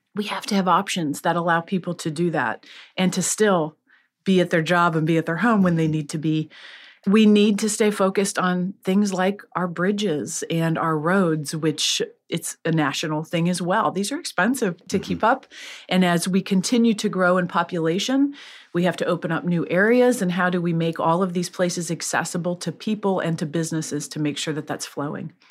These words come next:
Speaker 1: So the connected region is that regional vision to bring everyone together into the same conversation, including our elected officials. So when we talk about the different pockets, whether it's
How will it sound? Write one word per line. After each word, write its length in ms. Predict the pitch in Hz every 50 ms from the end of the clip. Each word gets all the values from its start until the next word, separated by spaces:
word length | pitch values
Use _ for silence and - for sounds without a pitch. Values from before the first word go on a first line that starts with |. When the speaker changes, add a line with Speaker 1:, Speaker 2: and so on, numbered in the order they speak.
| - - - - - - -
Speaker 1:
So 160 | - - 190
the 100 | 175 180
connected 560 | 175 - 208 196 196 196 208 202 - 208 180
region 460 | 175 175 185 190 180 170 185 175 175 170
is 260 | - 170 170 160 156
that 380 | 147 165 156 156 156 156 - - - - - - - _
regional 420 | - 190 196 202 196 202 190 180 175
vision 380 | 175 185 175 170 185 185 175
to 100 | 170 185
bring 320 | 156 143 170 160 165 170 -
everyone 640 | 185 185 190 190 202 196 190 185 180 175 170 170
together 560 | - - 175 151 160 160 160 156 165 156 151
into 320 | 135 - 165 165 170 - 175
the 140 | 151 160
same 360 | 156 - - - 170 170 175 180
conversation, 920 | - - 175 170 160 170 160 - 170 156 160 160 - 165 156 156 151 147 - _ _ _ _ _ _ _ _ _ _ -
including 880 | 196 175 160 143 - - - 208 214 214 180 175 170 165 165 180 175 - - - - - _ -
our 140 | 175 170
elected 420 | 165 160 170 165 170 165 - 170 156
officials. 720 | 160 - - 170 156 - 160 117 156 - - - - - - _ _ _ _ _ _ _ _ _ - - _ _ _ _ _ _ _
So 180 | - - 190 180
when 160 | 175 180 170
we 120 | 170 170 165
talk 340 | - - 196 175 175 180
about 480 | - 170 165 170 160 160 160 151 - 165
the 100 | 156 160
different 360 | 151 165 165 - 180 165 - -
pockets, 500 | 175 165 156 156 - 120 - - - -
whether 300 | 156 156 147 160 151 151
it's 480 | 147 143 - - - - - - -